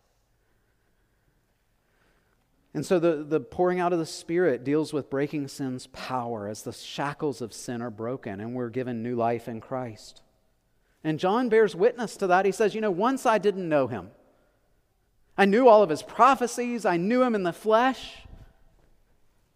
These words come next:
But I too was once dead in my sins, and I remained that way until his Spirit was poured out upon me."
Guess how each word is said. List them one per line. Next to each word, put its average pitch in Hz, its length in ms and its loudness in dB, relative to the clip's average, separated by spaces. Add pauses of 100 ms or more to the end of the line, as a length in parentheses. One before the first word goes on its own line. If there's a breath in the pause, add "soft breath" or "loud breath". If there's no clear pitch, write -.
(680)
But 156 120 0
I 190 100 2
too 214 240 -2
was 180 180 2
once 170 280 -2
dead 165 180 2
in 180 100 -4
my 165 120 -2
sins, 147 400 -4
and 147 80 -2
I 139 80 0
remained 139 440 -4
that 139 140 -4
way 127 220 -2
until 156 640 -4
his 131 300 -10
Spirit 135 400 -6
was 127 140 -10
poured 127 300 -4
out 117 160 0
upon 113 420 -10
me." 120 220 -18